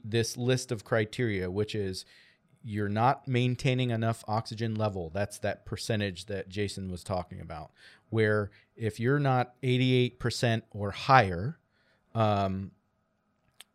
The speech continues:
we are going to give you oxygen. If you're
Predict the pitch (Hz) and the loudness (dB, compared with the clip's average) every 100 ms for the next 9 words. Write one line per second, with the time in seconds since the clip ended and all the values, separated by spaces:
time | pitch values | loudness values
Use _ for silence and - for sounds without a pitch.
0 | _ 120 127 131 123 123 123 117 110 113 | _ 0 4 4 4 2 2 0 0 0
1 | 101 110 107 101 101 - 87 82 85 - | 0 -2 -4 -4 -4 -6 -12 -14 -20 -20
2 | _ _ _ - - - 110 113 123 - | _ _ _ -20 -20 -8 -2 2 2 0